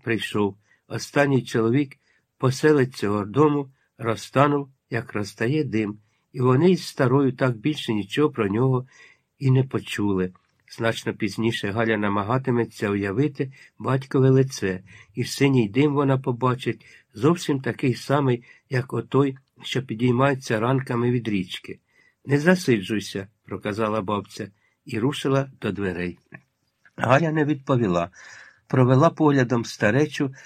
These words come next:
але ще струнку постать, і спробувала дорівняти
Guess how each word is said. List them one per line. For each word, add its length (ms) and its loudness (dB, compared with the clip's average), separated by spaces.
але 260 0
ще 240 -2
струнку 520 0
постать, 560 -2
і 80 -6
спробувала 640 0
дорівняти 800 2